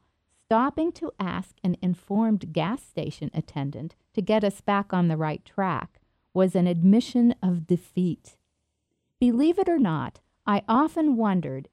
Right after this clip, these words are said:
if I could be married to someone who became lost <laughs> so frequently. I was highly critical of Alan's detours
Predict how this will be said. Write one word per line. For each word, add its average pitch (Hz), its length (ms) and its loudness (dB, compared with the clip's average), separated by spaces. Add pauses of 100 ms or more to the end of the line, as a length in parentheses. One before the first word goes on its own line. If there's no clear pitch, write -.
(100)
if 202 180 -4
I 156 100 -2
could 180 260 -6
be 214 140 0
married 208 540 0
to - 100 -18
someone 156 540 -6
who 202 120 -2
became 196 480 0
lost 220 600 -4
<laughs> - 40 -12
so 240 380 4
frequently. 196 880 -4 (580)
I 269 120 2
was 277 160 -2
highly 277 520 -4
critical 185 680 -4
of 180 180 -4
Alan's 196 440 0
detours 156 840 -6